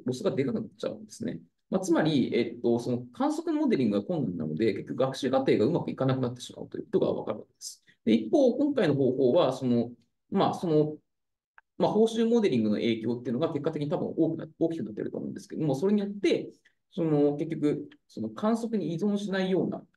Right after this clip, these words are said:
観測じゃない、えっと、タスクに依存しないような表現というのがうまく獲得されていて、その結果、あの、そのロスがすごい跳ね上がるみたいなことはせず、特に遷移の損失っていうのはうまく予測できているかどうかっていうのに関係しますので、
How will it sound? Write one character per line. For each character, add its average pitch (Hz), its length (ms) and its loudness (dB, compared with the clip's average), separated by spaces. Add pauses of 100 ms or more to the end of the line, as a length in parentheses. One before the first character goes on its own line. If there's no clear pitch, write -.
(200)
観 160 140 -2
測 123 160 0
じ 107 60 -2
ゃ - 40 -4
な - 60 -8
い、 - 80 -14
え 120 140 0 (100)
っ - 20 -14
と、 117 120 -8
タ 165 140 -4
ス 160 100 -8
ク 240 80 2
に 233 100 6
依 208 60 0
存 220 160 2
し 214 120 -4
な 214 120 2
い 220 60 2
よ 190 180 0
う - 40 -4
な 220 240 -4 (240)
表 139 240 2
現 123 100 -2
と 117 60 -2
い 107 40 0
う - 20 0
の 107 100 0
が 131 100 0
う - 40 -2
ま - 80 -10
く - 60 -18
獲 - 60 -20
得 113 140 -8
さ - 120 0
れ 117 80 0
て - 100 -4
い - 80 -2
て、 - 80 -2
そ - 120 -2
の 208 100 -2
結 208 220 -4
果、 - 300 -2 (280)
あ 131 120 0
の、 120 120 2
そ 123 100 -2
の 123 80 2
ロ 123 60 2
ス 127 120 -4
が 131 120 2
す - 100 -10
ご 127 100 -2
い 123 40 -4
跳 123 100 -8
ね 117 100 -2
上 113 60 -2
が 113 100 -2
る - 80 -6
み 95 60 -8
た - 100 -6
い - 20 -8
な - 60 -12
こ - 80 -20
と - 80 -12
は - 60 -10
せ - 120 -8
ず、 160 280 -2 (160)
特 - 140 -10
に 135 80 2
遷 - 140 2
移 247 280 0 (100)
の 226 140 -2
損 220 180 0
失 220 140 -4
っ 208 40 -8
て - 120 -6
い - 20 -2
う 208 40 -4
の 180 100 0
は 208 80 2
う - 20 -8
ま - 40 -6
く 208 40 -4
予 214 80 0
測 208 220 -6
で 202 80 -4
き - 60 -10
て - 80 -6
い - 20 -2
る - 60 -6
か - 80 -6
ど - 140 -4
う - 40 -8
か - 60 -12
っ - 80 -14
て - 100 -10
い - 40 -4
う 71 60 -8 (160)
の - 240 -8
に - 140 -12
関 117 180 -8
係 117 120 -2
し 113 100 -8
ま 113 60 -6
す - 100 -14
の - 100 -4
で、 - 260 0